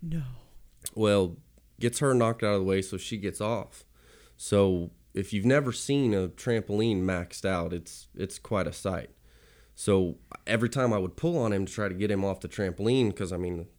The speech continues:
Speaker 2: trampoline is literally maxed out on the ground. So we,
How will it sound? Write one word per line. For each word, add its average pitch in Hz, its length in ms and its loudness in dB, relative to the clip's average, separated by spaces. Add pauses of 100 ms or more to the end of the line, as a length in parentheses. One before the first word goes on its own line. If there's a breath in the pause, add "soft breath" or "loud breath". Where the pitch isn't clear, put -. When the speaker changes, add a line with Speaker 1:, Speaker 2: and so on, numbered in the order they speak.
(140)
Speaker 2:
trampoline 120 440 2
is 87 60 -4
literally 87 340 -2
maxed 90 380 -2
out 90 140 -2
on 80 100 -6
the 80 80 -8
ground. 82 380 -2 (1300 soft breath)
So 101 200 2
we, 95 180 2